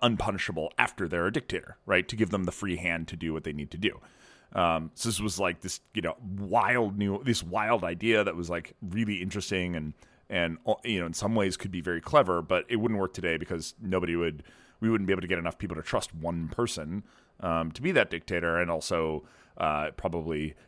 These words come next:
doesn't jibe well with a lot of liberal ideas that we have, which are good ideas.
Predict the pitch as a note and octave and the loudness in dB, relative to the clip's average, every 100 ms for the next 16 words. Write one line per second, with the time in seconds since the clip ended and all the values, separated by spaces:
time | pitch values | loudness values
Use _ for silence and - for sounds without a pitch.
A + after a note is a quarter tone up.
0 | - F2 E2 E2+ - E2+ E2+ D#2+ E2 D#2+ | -6 -4 -4 -4 -4 -2 -2 -2 0 -2
1 | E2 D#2+ E2 D2+ E2+ - G2 F2+ E2+ E2 | -4 -4 -4 -4 -10 -4 0 2 0 0
2 | F2+ E2 D#2+ D2+ - B2+ F#2+ D#2+ F2+ E2 | 0 -2 -4 -10 -4 -2 -2 -2 -8 -12
3 | D2 D#2+ D2+ C#2+ A2 D2+ - | -8 -8 -6 -4 -2 -2 -4